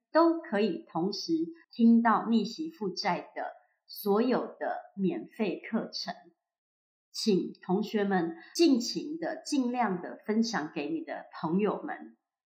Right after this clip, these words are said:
无论这个人是没钱的、有钱的，我相信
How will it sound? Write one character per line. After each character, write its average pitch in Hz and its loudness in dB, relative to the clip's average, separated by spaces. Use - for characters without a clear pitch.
无 240 4
论 339 6
这 320 -4
个 294 4
人 185 2
是 - -4
没 233 4
钱 190 2
的、 185 2
有 156 -2
钱 - -8
的， 147 -8
我 175 -2
相 233 2
信 - -4